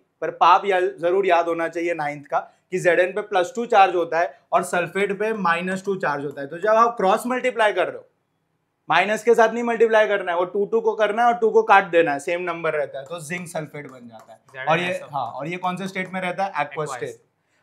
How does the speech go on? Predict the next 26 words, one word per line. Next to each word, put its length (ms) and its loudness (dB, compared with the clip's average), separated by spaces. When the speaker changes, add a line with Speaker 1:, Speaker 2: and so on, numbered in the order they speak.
Speaker 1:
अगर 140 4
आप 120 8
ध्यान 260 2
से 100 0
देखो 220 2
तो 100 2
रिएक्शन 380 0
already 380 2
बैलेंस 320 0
है, 60 -4
कुछ 160 -12
करने 280 -4
की 80 -6
जरूरत 320 -2
ही 60 -10
नहीं 100 -12
है 60 -6
सर। 160 -4
दो 100 4
हाइड्रोजन, 460 4
दो 100 2
हाइड्रोजन, 540 0
एक 200 2
जिंक, 240 -2
एक 280 -4
जिंक, 240 -8